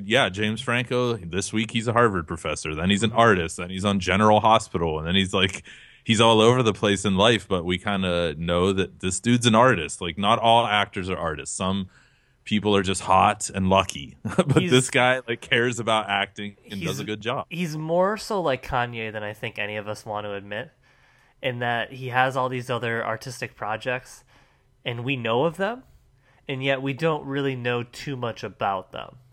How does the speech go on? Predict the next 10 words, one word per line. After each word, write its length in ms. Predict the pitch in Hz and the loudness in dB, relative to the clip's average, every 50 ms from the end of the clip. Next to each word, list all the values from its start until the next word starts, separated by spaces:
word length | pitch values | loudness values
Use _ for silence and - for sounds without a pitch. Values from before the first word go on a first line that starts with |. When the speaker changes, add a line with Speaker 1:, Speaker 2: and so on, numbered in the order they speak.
| _ - | _ -4
Speaker 1:
Right. 180 | 113 104 85 | -2 -2 0
Speaker 2:
Like, 340 | - - - 180 180 - - | 0 0 0 0 2 2 2
<laughs> 0 | |
Speaker 1:
But 440 | 185 175 131 - - - 220 196 - | 2 2 0 0 -2 -4 -10 -14 -4
Speaker 2:
Kanye, 420 | - 190 175 180 180 190 190 - - | 0 2 4 4 4 4 2 2 2
Speaker 1:
we're 60 | 151 | 4
okay 100 | 156 180 190 180 170 180 | 4 6 6 8 6 6
Speaker 2:
Kanye 40 | 185 | 6
Speaker 1:
with 100 | 175 160 | 4 4
Speaker 2:
has, 260 | 175 160 156 139 - | 2 0 -2 -6 -10